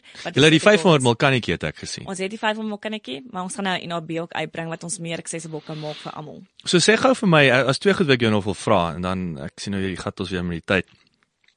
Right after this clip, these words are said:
Speaker 2: Dis altyd die gevaar as ek so lekker, weet, ek dink ons is, soos ek sê, amper vyf jaar met voor die tyd nog, selfs voor ek, eh, die ding aangesit het. Ehm, Engeland is vyfhonderd mil kannetjies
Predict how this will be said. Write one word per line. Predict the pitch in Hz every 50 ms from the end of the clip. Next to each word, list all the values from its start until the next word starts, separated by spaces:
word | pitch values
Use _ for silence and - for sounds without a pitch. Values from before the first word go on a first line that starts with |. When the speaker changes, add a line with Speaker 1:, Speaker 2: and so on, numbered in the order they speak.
| _ _ _ _ _ _ _ _ _ _ _ _ _ _ _ -
Speaker 2:
Dis | 131 -
altyd | 135 131 156 151
die | 123 104
gevaar | - - - 107 98 95
as | 87 -
ek | 98 -
so | - 104
lekker, | 90 90 85 - - 107 90 - - _ - 98
weet, | 90 101 90 - -
ek | - - -
dink | 120 127
ons | 127 120 117
is, | 113 104
soos | 110
ek | 101 92
sê, | - 120 104
amper | 104 110 123 101
vyf | - - 117 117 -
jaar | - 113 104 95
met | 104 98 92 - 95
voor | - - 120
die | 113
tyd | - - 90 85 -
nog, | 90 85 -
selfs | - - 90 85 -
voor | - 104
ek, | 98 92 - - -
eh, | 92 - - 78
die | 78 92
ding | 87 95 101
aangesit | 98 101 107 104 - - 92 76
het. | 80 - - _ _ _ - - - - - - - - - _ _ _ _ _ _
Ehm, | - 131 131 131 131 139 143 175 - _ _ _ _ _ _ _ _ _ _ _ _ _ _ _ _ _ _ _ _ _ _ _ _ _
Engeland | - 208 240 247 214 185 139
is | -
vyfhonderd | - 147 135 - - 117 110 101 92 - - _ _ - - - - - _ _ _ _ _ _ _ _ _
mil | - 104 98 101 98 92 -
kannetjies | - 101 101 98 90 - 92 87 85 - - - - - -